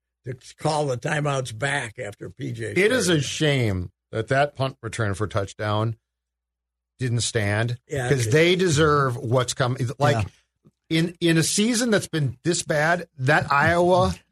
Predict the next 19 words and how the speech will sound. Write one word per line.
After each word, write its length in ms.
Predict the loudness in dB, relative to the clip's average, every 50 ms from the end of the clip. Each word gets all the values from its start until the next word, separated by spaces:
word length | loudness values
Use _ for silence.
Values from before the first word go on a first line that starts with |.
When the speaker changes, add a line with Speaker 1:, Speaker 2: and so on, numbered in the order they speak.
| _ _ 0
Speaker 2:
that 160 | 2 2 4
Speaker 1:
Game. 60 | 4 2
Speaker 2:
still 380 | 4 4 4 4 4 2 2
might 240 | 2 2 2 2 2
be 140 | 2 2 2
the 80 | 2
cherry 440 | 0 2 2 4 4 6 4 4 4
on 140 | 4 2 4
Speaker 1:
And, 100 | 4 4
Speaker 2:
top. 220 | 4 6 6 6
Speaker 1:
and 160 | 4 4 4 4
now, 520 | 4 6 6 6 6 6 4 2 0 -2 -8 _ _ _ _ _ _ _ _ _
now 340 | -4 0 2 4 4 4 4 4
they're 160 | 4 4 4
gonna, 600 | 4 2 4 4 4 4 4 2 2 2 -2 -4 -8 _ -2
now 260 | 2 2 2 2 2
the, 220 | 2 2 2 2 2
the 320 | 0 -4 -2 -2 -2 -2
Fleck 380 | -2 -2 0 0 0 0 0